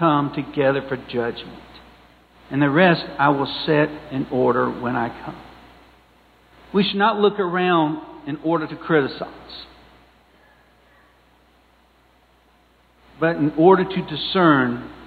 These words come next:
the Lord's body. The Lord's Supper is a family meal, and the Lord of the family desires that His children love one another. Amen? That's the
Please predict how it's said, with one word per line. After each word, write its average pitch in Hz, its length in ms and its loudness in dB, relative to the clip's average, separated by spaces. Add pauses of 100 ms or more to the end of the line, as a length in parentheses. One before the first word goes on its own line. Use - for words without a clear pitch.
(200)
the 135 60 -8
Lord's 123 360 -2
body. 123 280 -8 (3000)
The 151 80 0
Lord's 202 340 4
Supper 208 320 2
is 156 220 0
a 143 80 -2 (120)
family 185 380 0
meal, 170 480 2
and 139 200 -4
the 135 80 -2
Lord 202 480 4 (300)
of 151 140 -4
the 147 100 -6
family 208 560 0
desires 180 720 2
that 139 140 -2
His 180 180 2 (560)
children 190 520 2
love 151 420 4
one 156 220 2
another. 151 440 0 (800)
Amen? 160 500 -2 (1800)
That's 208 240 -8
the 101 100 -18